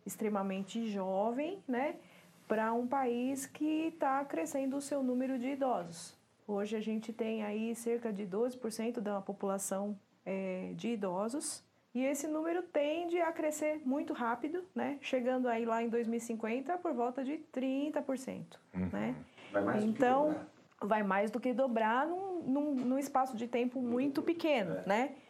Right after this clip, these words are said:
Speaker 1: Pra gente ter uma noção do quanto é isso, né? A Europa demorou mais de cem anos pra ter essa inversão. E a gente tá conseguindo fazer essa inversão aqui num período de vinte e cinco, trinta anos,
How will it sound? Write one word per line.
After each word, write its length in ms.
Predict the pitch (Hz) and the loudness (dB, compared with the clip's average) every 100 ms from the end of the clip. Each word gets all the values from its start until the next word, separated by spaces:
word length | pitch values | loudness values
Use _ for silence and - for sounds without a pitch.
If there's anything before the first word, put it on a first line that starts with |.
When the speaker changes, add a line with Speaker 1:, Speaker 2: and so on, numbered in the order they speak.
| - | -2
Speaker 1:
Pra 140 | - 247 | 4 4
gente 240 | 277 277 | 4 2
ter 80 | 302 | 2
uma 160 | 285 269 | 4 4
noção 460 | 254 247 254 247 | 4 4 4 4
do 80 | 233 | 2
quanto 300 | 233 214 214 | 2 0 2
é 60 | 180 | 2
isso, 600 | 196 285 311 - 202 160 180 | 4 2 2 0 0 -2 0
né? 220 | 190 233 | 0 2
A 100 | 214 | 2
Europa 460 | 202 202 214 220 247 | 4 4 2 2 0
demorou 340 | 240 214 220 | 0 0 0
mais 220 | 220 240 | 2 0
de 80 | 247 | -2
cem 260 | 247 262 262 | -2 0 0
anos 340 | 240 247 226 | 0 0 -2
pra 160 | - 196 | 0 -2
ter 120 | 196 | 0
essa 160 | 190 196 | -2 -2
inversão. 500 | 190 185 - 175 170 - - _ - | -2 -4 -4 -6 -8 -16 -20 _ -6
E 140 | 208 | -2
a 80 | 202 | 0
gente 440 | 202 208 214 - 240 | 0 -2 -2 -4 -8
tá 600 | - 226 220 220 233 247 - | -4 -2 0 0 -2 -4 -6
conseguindo 580 | 226 233 233 202 226 | -4 -4 -4 -4 -4
fazer 280 | 220 226 208 | -4 -4 -2
essa 180 | 208 233 | -2 -2
inversão 480 | 214 202 - 208 214 | -4 -4 -6 -4 -4
aqui 260 | 202 - | -6 -4
num 180 | 240 269 | -4 -2
período 480 | 254 226 226 233 240 | 0 0 -2 -2 -2
de 140 | 214 | -2
vinte 220 | 220 226 226 | -2 -2 -4
e 20 | |
cinco, 240 | 226 220 | -6 -6
trinta 280 | - 226 220 | -4 -2 -2
anos, 460 | 214 196 196 - | -2 -4 -6 -10